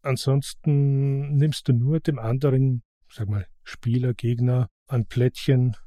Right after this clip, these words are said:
oder ein Plätzchen für den Worker weg, aber die Interaktion ist eher so gering. Ich meine, wenn du dann besser bist und schickst da deine Schiffe mal um die Insel, dann kommt vielleicht noch Interaktion, wobei da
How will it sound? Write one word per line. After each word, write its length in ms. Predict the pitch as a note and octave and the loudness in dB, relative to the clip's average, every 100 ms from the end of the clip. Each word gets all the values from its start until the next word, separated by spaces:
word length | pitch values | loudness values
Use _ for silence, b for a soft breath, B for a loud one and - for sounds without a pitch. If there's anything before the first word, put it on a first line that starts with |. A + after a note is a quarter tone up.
| - | -4
oder 200 | E3 B2 | 0 2
ein 120 | G2+ - | 0 -2
Plätzchen 760 | - C#3+ - - - A#2+ B2+ B2+ - - | 2 2 0 -10 -6 -4 -2 -4 -10 -20
für 540 | - B2 A#2 A#2 G2+ - - - | -6 -2 0 0 -4 -10 -14 -4
den 160 | B2 G#2+ | -2 0
Worker 420 | A#2 - - G2+ | -2 -2 -2 -2
weg, 340 | A2+ - - _ _ - | -4 -6 -14 _ _ -12
aber 640 | C#3+ B2 A#2 B2 A#2 A2 - | -6 -6 -4 -6 -6 -8 -4
die 80 | C3+ | -2
Interaktion 580 | B2 B2 - - A2+ B2 | 0 -2 -4 -2 0 2
ist 260 | B2+ - - | 0 -4 -10
eher 300 | B2+ A2+ G#2+ | -4 -4 -2
so 180 | B2+ | -4
gering. 400 | G#2 A#2+ A2 G#2 F2 _ - | -2 0 0 -2 -6 _ -8
Ich 60 | |
meine, 160 | A#2+ A2+ | -4 -2
wenn 140 | A2+ | -4
du 80 | A2 | -4
dann 160 | A2+ A2 - | -6 -8 -6
besser 320 | A#2 - C#3 | -6 -6 -8
bist 320 | - B2+ - _ _ - | -4 -4 -4 _ _ -10
und 200 | C3+ - | -8 -6
schickst 400 | - - - A#2+ | -6 -8 -8 -6
da 60 | A2+ G#2 - - - | -4 -6 -10 -20 -2
deine 200 | C3+ C3 | 0 2
Schiffe 340 | - C#3+ D3+ | 2 0 2
mal 180 | C3 C3 | 0 2
um 140 | C3 | 0
die 200 | B2 C#3+ | -2 -4
Insel, 560 | C3 D3 C#3+ D3+ C#3+ A#2+ - _ _ | -2 -2 0 0 2 0 -4 _ _
dann 200 | B2 A2+ | -8 -8
kommt 220 | - A#2+ | -8 -10
vielleicht 360 | - B2 A2+ - | -6 -4 -4 -4
noch 160 | C3 D3 | -4 -4
Interaktion, 640 | C3 A#2+ - C3 C3 C3+ - - | -4 -6 0 2 2 0 -8 -8
wobei 300 | A#2 A#2 A2+ | -4 -2 0
da 260 | A2+ G#2 | 0 0